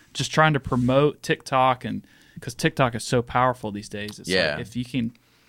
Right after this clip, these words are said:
Speaker 1: if one of our artists could pop off on TikTok, like, that's all she wrote.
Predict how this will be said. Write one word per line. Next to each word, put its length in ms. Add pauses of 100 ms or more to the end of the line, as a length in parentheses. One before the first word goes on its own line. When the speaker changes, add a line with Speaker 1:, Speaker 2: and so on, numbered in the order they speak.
(160)
Speaker 1:
if 180
one 140
of 140
our 140
artists 360
could 160
pop 280
off 220
on 120
TikTok, 400
like, 220
that's 220
all 140
she 160
wrote. 240